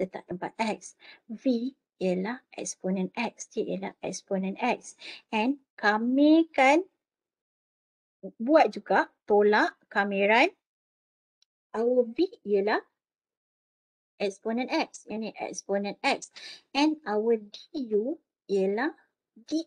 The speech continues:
X. Ha, ni kita ga-, just gantikan apa maklumat yang ada dekat atas ni masuk dalam rumus. Okey, now, from this rumus, we found that we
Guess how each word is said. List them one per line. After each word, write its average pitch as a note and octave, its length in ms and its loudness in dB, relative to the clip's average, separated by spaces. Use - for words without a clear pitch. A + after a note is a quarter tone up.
X. - 480 -10
Ha, G3 240 -6
ni C#4 80 -8
kita C#4+ 240 -6
ga-, A#3+ 200 -2
just C#4 280 -2
gantikan C4+ 720 0
apa B3+ 240 0
maklumat B3 480 0
yang A#3 160 2
ada A#3+ 160 2
dekat A#3+ 320 4
atas B3+ 480 0
ni D4 160 4
masuk A3+ 480 0
dalam G#3 320 2
rumus. G#3+ 480 -4
Okey, B3 320 -2
now, A3+ 320 -6
from C4+ 320 2
this E4 320 6
rumus, C4+ 640 2
we A3+ 80 -6
found E4+ 480 0
that A#3+ 240 2
we A3 240 -2